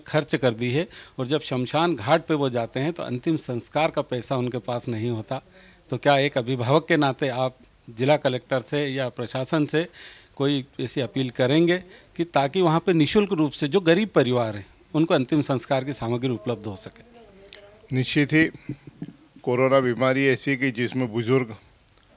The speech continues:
Speaker 2: नौजवान सभी इसके चक्रव्यूह में फंस रहे हैं और कई लोग स्वास्थ्य सुविधाओं के अभाव कहो,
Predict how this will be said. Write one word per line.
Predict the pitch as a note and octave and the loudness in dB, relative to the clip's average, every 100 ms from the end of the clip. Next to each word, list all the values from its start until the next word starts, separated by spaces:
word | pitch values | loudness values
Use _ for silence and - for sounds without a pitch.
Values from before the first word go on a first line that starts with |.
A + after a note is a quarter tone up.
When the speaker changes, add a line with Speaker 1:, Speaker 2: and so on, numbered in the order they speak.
| - | -6
Speaker 2:
नौजवान | A#2+ B2+ A#2+ B2+ B2+ B2 C3 - _ _ _ _ _ _ _ _ - | -2 0 2 4 4 2 -4 -18 _ _ _ _ _ _ _ _ -20
सभी | - - C3 B2 D3+ C#3+ | -18 -4 -2 2 2 2
इसके | - C#3+ | -2 -6
चक्रव्यूह | - C3 - B2+ B2+ | -2 -2 0 0 2
में | C3 | 0
फंस | - A#2+ A2 | -4 -8 -4
रहे | B2+ B2+ | -2 0
हैं | C3+ - _ _ _ - - _ - - _ - - _ _ _ C#3+ | -2 -8 _ _ _ -20 -20 _ -18 -18 _ -20 -20 _ _ _ 0
और | D3 - | 0 4
कई | D#3 | 6
लोग | D#3+ D#3+ D3+ C3 - - _ _ _ - - | 10 8 8 -2 -20 -20 _ _ _ -20 2
स्वास्थ्य | C#3+ D3+ - | 6 6 4
सुविधाओं | C#3 B2 C3+ D3 | 0 4 4 4
के | D3 | 2
अभाव | D3 - A#2 G#2+ D3 D#3 | -4 -2 -2 8 10 10
कहो, | D3 C3+ D3 C#3+ | 8 6 6 4